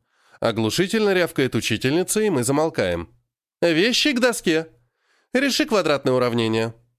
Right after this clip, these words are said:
И начинает диктовать, хотя я еще даже не подошел. Поправив рюкзак, висящий на спинке стула, я встаю.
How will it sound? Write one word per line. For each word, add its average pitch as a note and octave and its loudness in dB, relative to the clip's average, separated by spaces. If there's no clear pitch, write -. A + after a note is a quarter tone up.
И A3 0
начинает F3+ 0
диктовать, G#2 -2
хотя F3+ 0
я F#3 2
еще D#3 -2
даже B2+ 0
не A#2+ 0
подошел. - -6
Поправив D3+ 0
рюкзак, A2 -2
висящий F#3+ -2
на E3+ 0
спинке D#3+ -2
стула, C#3 -2
я A#2 0
встаю. G#2+ -2